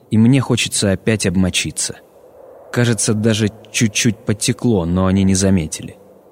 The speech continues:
Я дрожащим голосом прошу пощады, просто бормочу глупые слова о том, что очень хочу жить и не убивайте меня, пожалуйста.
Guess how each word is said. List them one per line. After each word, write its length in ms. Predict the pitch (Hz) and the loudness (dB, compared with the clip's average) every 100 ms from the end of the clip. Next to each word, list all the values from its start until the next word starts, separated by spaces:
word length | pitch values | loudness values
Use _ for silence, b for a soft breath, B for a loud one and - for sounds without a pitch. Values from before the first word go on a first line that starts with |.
| - _ - _ - | -20 _ -20 _ -2
Я 160 | 127 | 0
дрожащим 500 | 147 139 139 - 135 | 2 2 2 0 0
голосом 380 | 131 139 123 123 | 2 2 2 0
прошу 280 | - 117 123 | 0 -2 -2
пощады, 540 | 127 117 - 117 92 | -2 -2 0 0 0
просто 340 | - 117 - 107 | 0 -2 0 0
бормочу 420 | 113 120 117 123 | 2 2 2 0
глупые 340 | 113 123 120 | 0 2 2
слова 360 | 107 120 113 117 | 0 0 0 0
о 40 | |
том, 180 | 123 120 | 2 0
что 200 | - 117 | 0 -2
очень 240 | 117 - | -2 -2
хочу 280 | 107 107 - | -2 -2 -2
жить 240 | 113 135 110 | -2 -2 0
и 40 | |
не 100 | 110 | 2
убивайте 540 | 110 110 110 127 - | 2 2 2 2 2
меня, 180 | 113 110 | 0 0
пожалуйста. 680 | 104 107 107 87 - - - | 0 -2 0 -2 -4 -8 -14